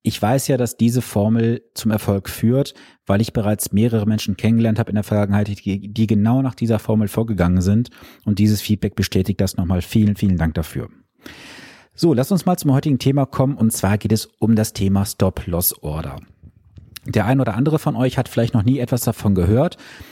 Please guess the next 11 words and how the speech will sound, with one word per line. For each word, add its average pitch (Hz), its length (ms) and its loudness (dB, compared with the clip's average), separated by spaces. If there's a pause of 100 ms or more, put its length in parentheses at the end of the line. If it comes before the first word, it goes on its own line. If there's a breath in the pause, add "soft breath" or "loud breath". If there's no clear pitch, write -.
(100)
Von 110 160 0
daher 113 200 2
lass 113 240 0
uns 127 160 0
mal 113 160 0
einsteigen, 107 580 2
was 92 160 0
ist 113 140 -4
überhaupt 107 180 -2
eine 95 140 0
Stop-Loss-Order? 76 800 -6